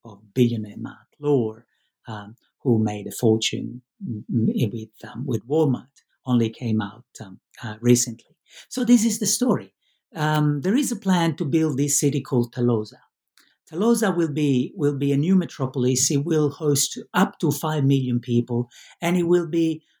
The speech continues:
uh, built from scratch in a location that hasn't yet been, been selected. Uh, and, uh,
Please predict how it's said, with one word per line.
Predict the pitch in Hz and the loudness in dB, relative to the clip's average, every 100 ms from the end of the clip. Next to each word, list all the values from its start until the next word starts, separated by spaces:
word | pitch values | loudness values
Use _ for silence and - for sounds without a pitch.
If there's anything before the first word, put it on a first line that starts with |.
| _ | _
uh, | 147 143 - - - 135 | 2 2 0 -12 -8 2
built | 208 226 | 2 2
from | 196 196 | -2 -2
scratch | - 123 - - - - _ _ - | 0 -4 -6 -10 -10 -12 _ _ 0
in | 165 160 190 | 2 2 0
a | 180 | 0
location | 165 165 160 170 - 160 | 0 0 0 0 0 0
that | 143 | 0
hasn't | 135 151 131 139 131 | 0 -2 0 2 2
yet | 127 - 127 | -2 -6 0
been, | 117 107 110 - | 2 2 -4 0
been | 127 107 | 2 2
selected. | 107 - 180 190 - 143 135 - _ _ - | 0 0 0 0 0 -2 -2 -10 _ _ -4
Uh, | 117 110 104 - _ | 0 0 -2 -10 _
and, | 131 117 113 113 | -2 2 2 2
uh, | 107 | -2